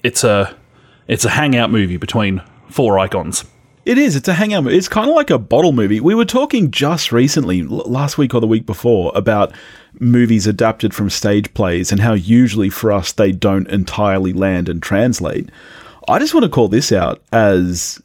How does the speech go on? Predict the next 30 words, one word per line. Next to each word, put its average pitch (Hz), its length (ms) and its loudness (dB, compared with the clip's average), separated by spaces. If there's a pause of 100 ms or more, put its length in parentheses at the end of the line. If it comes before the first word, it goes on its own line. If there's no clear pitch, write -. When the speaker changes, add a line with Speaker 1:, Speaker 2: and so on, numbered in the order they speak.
Speaker 2:
an 117 120 2
example 113 500 0
of 92 80 -2
one 104 200 0
that 92 180 -6
does, 92 500 0
'cause 113 240 0
I 156 160 2
actually 117 400 0
think 98 320 -2
that 101 220 -4
this 123 240 0
worked 110 480 0
very, 110 420 2
very 107 340 2
well 101 300 2
as 92 100 -4
a 95 80 -6
film, 98 460 -2 (320)
and 98 340 2
massive 104 460 0
props - 380 0
to - 100 -2
Regina 95 380 0
King 98 340 0
for 92 160 -2
her 101 160 2
directorial 98 500 0
debut, 90 380 0
'cause - 180 -4